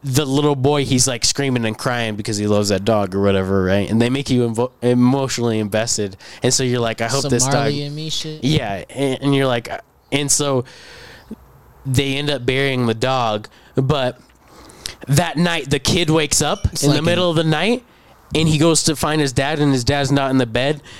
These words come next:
Speaker 1: And so he goes outside, and it's dark, and he, all he has is a flashlight. And he goes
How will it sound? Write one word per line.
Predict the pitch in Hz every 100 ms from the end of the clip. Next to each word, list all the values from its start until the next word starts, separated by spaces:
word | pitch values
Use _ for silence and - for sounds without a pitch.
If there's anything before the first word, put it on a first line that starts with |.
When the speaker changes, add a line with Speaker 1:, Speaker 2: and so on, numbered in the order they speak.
| -
Speaker 1:
And | 143
so | - 151
he | 165
goes | 135 160 135 -
outside, | 131 139 - 147 135 117
and | 113
it's | 107
dark, | - 123 143 143
and | 127
he, |
all | 120 135
he | 135
has | 139 131 123
is | 113
a |
flashlight. | 104 123 123 - 143 156 180 - -
And | 123
he | 143
goes | 131 127 -